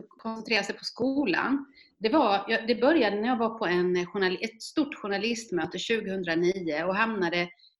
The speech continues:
vid ett lunchbord ihop med, med några chefer som fullständigt ignorerade mig hela lunchen.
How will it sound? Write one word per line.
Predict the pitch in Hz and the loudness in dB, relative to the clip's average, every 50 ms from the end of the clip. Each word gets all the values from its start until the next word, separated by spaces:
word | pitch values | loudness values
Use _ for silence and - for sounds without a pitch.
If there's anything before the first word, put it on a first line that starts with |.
| _ - | _ -4
vid | 185 196 208 | 0 2 2
ett | 202 - 220 | 2 4 6
lunchbord | 220 226 254 254 247 233 - - - - 170 170 175 214 | 6 8 10 8 8 6 4 -4 -2 0 0 2 2 2
ihop | 220 226 233 208 208 - - | 2 4 4 2 2 0 0
med, | 185 175 175 175 175 175 - _ _ _ _ _ _ _ _ - | 0 2 2 2 0 -2 -6 _ _ _ _ _ _ _ _ -6
med | 202 196 190 | -4 -2 0
några | 190 190 185 185 | 0 0 0 0
chefer | - - 208 208 214 233 233 220 - - 147 151 175 196 214 220 - _ _ _ _ _ _ _ _ _ - | 0 0 2 4 4 4 2 0 -2 -2 0 0 0 0 -2 -4 -8 _ _ _ _ _ _ _ _ _ -18
som | - - - 226 220 214 208 214 - - _ _ - - - - - | -10 -2 -2 0 0 0 -2 -4 -8 -18 _ _ -20 -20 -6 4 8
fullständigt | 285 349 415 453 381 269 170 170 - - - _ - - - - - 226 262 320 349 269 196 170 160 147 - - - - _ _ _ _ _ _ - | 10 10 10 10 10 8 6 4 0 -10 -16 _ -12 -12 -6 0 4 6 8 10 10 10 8 6 2 0 0 -4 -12 -20 _ _ _ _ _ _ 0
ignorerade | - 226 185 196 208 202 202 208 190 160 139 151 160 156 165 | 2 2 2 4 2 2 2 2 2 2 0 0 0 0 0
mig | 165 170 175 190 | 2 2 2 2
hela | 196 175 214 196 170 165 | 0 0 -2 -2 -2 -2
lunchen. | 156 165 147 - - - - 165 175 208 247 | -2 -2 -2 -4 -6 -6 -4 -4 -2 -2 -4